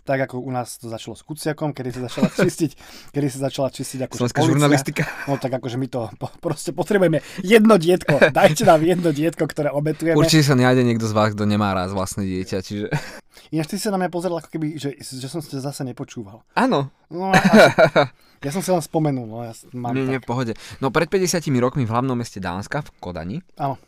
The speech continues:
Speaker 2: domano-, dominovali autá, hej.
Speaker 1: Áno, a potom tam zrazu
Speaker 2: A
Speaker 1: zramoval
Speaker 2: p-,
Speaker 1: desko.
Speaker 2: ale že bo-, proste boli potom nejaké akože miestne kampane na zmenu politiky tejto
Speaker 1: Áno, áno.
Speaker 2: autovej.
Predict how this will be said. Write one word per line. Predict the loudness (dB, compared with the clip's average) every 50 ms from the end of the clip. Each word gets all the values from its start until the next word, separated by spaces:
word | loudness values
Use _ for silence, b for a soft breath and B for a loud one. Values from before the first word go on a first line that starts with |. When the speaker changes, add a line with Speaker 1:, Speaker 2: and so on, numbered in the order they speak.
| b b b b _ _ _ _ _ _ _ _ -14 B B B B B
Speaker 2:
domano-, | -8 -4 -2 0 0 0 0 0 -2 -4
dominovali | -4 -4 -4 -2 -2 0 -2 -2 -2 -4 -8
autá, | -10 -12 -12 -12 -12 -14 -16 -14 -14 -14 -16
hej. | -14 -16 -14 -14 -14 -14 -12
Speaker 1:
Áno, | -10 -10 -10
a | -8 -10 -8
potom | -8 -8 -8 -8 -10
tam | -10 -12
zrazu | -16 -16 -16 -16 -16 -16
Speaker 2:
A | -10 -10 -10
Speaker 1:
zramoval | -10 -8 -10 -12 -12 -14
Speaker 2:
p-, | -16
Speaker 1:
desko. | -18 -20 -20 -14
Speaker 2:
ale | -8 -6 -2 -2 -2 -2
že | -2 -2 -4
bo-, | -2 -4 -6
proste | -4 -4 -6 -8 -6 -6
boli | -2 -2 0 0
potom | -2 -4 -6 -6 -4
nejaké | -6 -6 -6 -8 -10
akože | -10 -8 -8 -6
miestne | -6 -6 -6 -6 -8 -12 -10
kampane | -8 -6 -6 -4 -4 -4 -4 -4
na | -6 -6
zmenu | -8 -8 -8 -8 -8
politiky | -8 -10 -10 -10 -10 -14 -16 -16 -12 -12 -12 -12 -14
tejto | _ -16 -16 -14 -12 -12
Speaker 1:
Áno, | -10 -8 -8 -8 -6
áno. | -6 -8 -8 -10 -10
Speaker 2:
autovej. | -10 -12 -10 -8 -6 -6 -6 -6 -8